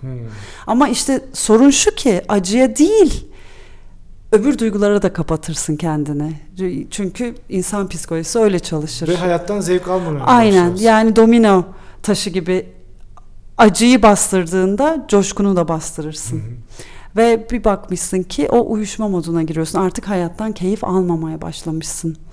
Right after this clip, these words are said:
Speaker 1: Hayattan keyif almamak, zaten benim de geleceğim şey oydu. İnsanın hayattan keyif alması için bir kere alan açması gerekiyor. Peki,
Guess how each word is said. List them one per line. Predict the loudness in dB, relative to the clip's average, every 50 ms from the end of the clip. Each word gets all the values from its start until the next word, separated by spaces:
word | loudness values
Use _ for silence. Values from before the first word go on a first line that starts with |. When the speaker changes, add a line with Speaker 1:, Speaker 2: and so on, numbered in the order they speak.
| -18 -16 -16 -18 -18 -14 -8 -4
Speaker 1:
Hayattan | -2 -2 -2 -4 -4 -4 -6 -6
keyif | -6 -8 -8 -8 -8 -8
almamak, | -8 -8 -8 -8 -10 -12 -14 -14 -18 -20 -16
zaten | -12 -10 -10 -10 -8 -10 -8 -8
benim | -8 -8 -8 -8
de | -10
geleceğim | -10 -10 -12 -12 -10 -12 -12 -12
şey | -10 -12 -10 -8
oydu. | -6 -6 -6 -6 -8 -10 -12 -12 -12 -14 -18 -20 -20 -20 -20 -20 -20 -20 -20 -20 -20 -20 -20 -20 -18 -18 -16 -10
İnsanın | -6 -4 -2 -2 -2 -2 -4 -4 -4 -6 -8 -10 -12 -14 -12
hayattan | -8 -4 -2 0 0 -2 -2 -4 -4 -4 -6 -8
keyif | -6 -4 -4 -4 -2 -2
alması | -2 -2 -2 -2 -6 -6 -8 -10
için | -12 -12 -12 -14 -16 -16 -20 -20 -20 -20 -20 -18
bir | -14 -12 -10 -6
kere | -4 -4 -4 -4 -6 -10 -16 -18 -20 -18 -10 -6
alan | -4 -2 -2 -2 -2
açması | -4 -6 -6 -10 -12 -12 -12 -10
gerekiyor. | -12 -12 -12 -12 -16 -16 -14 -14 -14 -14 -14 -16 -20 -20 -20 -20 -20 -14 -8
Peki, | -6 -6 -6 -6 -8 -8 -8 -8